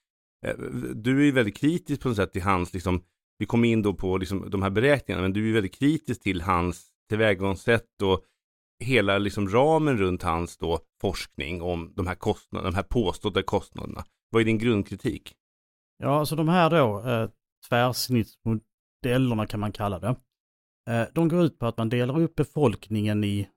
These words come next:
Speaker 2: två grupper. Det kan egentligen vara vilka grupper som helst. Det kan vara kvinnor och män, det kan vara låginkomsttagare och höginkomsttagare, äldre och yngre och så vidare. Eh, men den,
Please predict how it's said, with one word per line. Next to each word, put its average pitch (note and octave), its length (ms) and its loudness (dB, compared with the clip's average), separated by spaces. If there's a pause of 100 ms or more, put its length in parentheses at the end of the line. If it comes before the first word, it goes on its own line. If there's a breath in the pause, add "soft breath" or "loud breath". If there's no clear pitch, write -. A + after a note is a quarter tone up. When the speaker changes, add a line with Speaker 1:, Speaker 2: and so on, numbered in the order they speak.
(220)
Speaker 2:
två G#2+ 160 4
grupper. C3 420 0 (400)
Det A#2+ 100 -10
kan C3+ 100 0
egentligen C#3 240 2
vara A2 60 0
vilka A2 160 0
grupper A2 280 -4
som G#2+ 80 -4
helst. A#2 340 -2
Det A#2+ 80 -8
kan C3+ 140 0
vara B2+ 220 2
kvinnor A#2+ 320 2
och G#2+ 80 0
män, F2+ 240 -2
det G#2 80 -6
kan A#2+ 100 -2
vara A#2 60 0
låginkomsttagare A2 720 0
och G#2+ 60 0
höginkomsttagare, G2 800 -4
äldre A2+ 260 -2
och G#2+ 80 0
yngre F#2 200 -4
och F2+ 100 -10
så - 120 -10
vidare. A#2 340 -2 (580 loud breath)
Eh, A#2+ 160 0
men C#3 120 2
den, D3+ 140 4